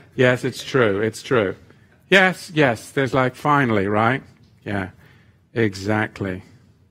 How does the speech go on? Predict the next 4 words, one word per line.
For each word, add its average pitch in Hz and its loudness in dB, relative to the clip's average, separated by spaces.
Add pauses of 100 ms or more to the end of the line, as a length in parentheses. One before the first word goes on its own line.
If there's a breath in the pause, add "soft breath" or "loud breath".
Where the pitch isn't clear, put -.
(1900)
Hmm. 123 0 (1160 soft breath)
All 117 4
right, 120 2
here. 117 0